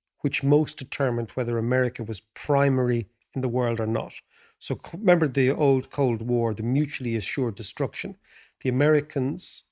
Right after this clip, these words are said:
would simply deploy more and more nuclear warheads.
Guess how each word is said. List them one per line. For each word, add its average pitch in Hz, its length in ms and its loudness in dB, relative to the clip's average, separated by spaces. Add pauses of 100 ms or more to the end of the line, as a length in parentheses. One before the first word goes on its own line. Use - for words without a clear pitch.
would 127 220 -2
simply 131 720 0 (720)
deploy 139 640 4
more 160 560 6
and 127 180 2
more 127 320 4
nuclear 127 500 0
warheads. 117 680 0